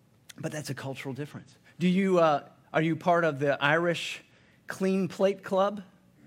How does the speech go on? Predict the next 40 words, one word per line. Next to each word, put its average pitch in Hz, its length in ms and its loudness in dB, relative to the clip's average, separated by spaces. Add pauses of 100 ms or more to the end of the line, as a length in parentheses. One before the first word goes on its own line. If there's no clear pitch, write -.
(180)
or 143 540 0
are 127 280 -2
you 135 260 -2
like 131 300 -2
the 131 100 -4
Italians? 131 640 -4
Do 123 80 -8
you 120 100 -4
leave 131 300 -4
a, 113 140 -6
one 143 320 -6
bite 135 420 -4 (300)
to 120 260 -8
compliment 147 480 -6
the 123 80 -16
chef 127 360 -6
that 110 100 -16
you 110 120 -14
had 107 200 -14
plenty? 127 400 -12 (1800)
Cultural 147 360 -8
differences. 143 440 -10
Do 156 120 -4
you, 170 320 0
do 156 120 -2
you 175 80 4
unwrap 170 460 2
a 175 40 -4
gift 165 500 -4 (160)
on 147 140 -6
Christmas 180 420 -4
Eve? 226 440 -6 (1400)
Or 143 220 -2
do 135 100 -4
you 143 120 0
wait 165 260 0
until 147 580 -6
everything, 135 680 -6
you 127 80 -10
know, 113 220 -8